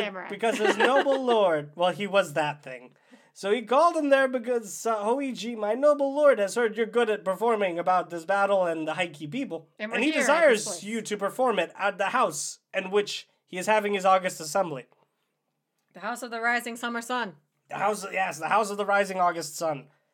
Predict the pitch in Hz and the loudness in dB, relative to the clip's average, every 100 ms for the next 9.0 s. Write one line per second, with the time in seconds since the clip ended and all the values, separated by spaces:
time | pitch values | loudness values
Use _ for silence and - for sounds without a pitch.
0 | _ _ 151 185 180 160 185 196 170 147 | _ _ -8 -4 -2 0 0 0 -2 -6
1 | 156 151 175 170 151 143 - 143 131 139 | -6 -2 0 0 -4 -8 -8 -10 -8 -8
2 | 131 123 139 151 143 143 127 120 120 123 | -8 -8 -6 -6 -4 -8 -10 -16 -16 -14
3 | 113 _ _ _ _ _ _ _ _ _ | -16 _ _ _ _ _ _ _ _ _
4 | _ _ _ _ - - _ _ _ 143 | _ _ _ _ -20 -20 _ _ _ -6
5 | 156 165 127 _ _ _ - 143 151 135 | 0 0 0 _ _ _ -14 -8 -6 -6
6 | 131 131 143 147 139 120 120 117 - _ | -8 -8 -4 0 -2 -4 -14 -16 -20 _
7 | _ _ _ _ _ _ _ _ - 220 | _ _ _ _ _ _ _ _ 2 2
8 | - 269 190 147 123 139 131 113 98 | 0 -6 -8 -10 -20 -20 -20 -20 _